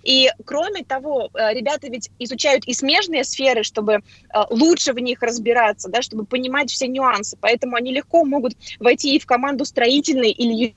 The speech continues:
юридической экспертиз. Вообще без проблем. Они будут настолько универсально оснащены всеми необходимыми компетенциями,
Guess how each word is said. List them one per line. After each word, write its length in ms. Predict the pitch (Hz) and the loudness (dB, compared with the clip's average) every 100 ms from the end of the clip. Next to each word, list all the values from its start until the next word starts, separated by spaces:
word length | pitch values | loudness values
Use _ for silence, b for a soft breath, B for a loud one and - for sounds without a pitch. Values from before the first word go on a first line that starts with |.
| _ | _
юридической 720 | 240 254 226 277 262 - 226 | -2 2 4 2 0 0 0
экспертиз. 680 | 208 - 247 254 247 180 - b b | 0 -2 0 0 -4 -6 -8 b b
Вообще 320 | - 240 - | 0 0 0
без 180 | 262 247 | 0 -2
проблем. 420 | 226 240 254 180 B B | 0 0 2 0 B B
Они 200 | 240 285 | 0 0
будут 200 | 285 240 | 0 0
настолько 360 | 262 330 285 | -2 -2 -2
универсально 640 | 262 247 247 - 285 285 233 | -2 0 -2 2 2 2 0
оснащены 640 | 247 - 254 - 269 285 247 | -4 -4 -2 -2 -2 -2 -4
всеми 320 | - 277 269 | -2 0 0
необходимыми 580 | 240 220 247 240 262 226 | 0 0 2 2 0 0
компетенциями, 880 | 220 226 226 - 370 415 311 233 | -2 -4 -4 -2 -2 0 0 0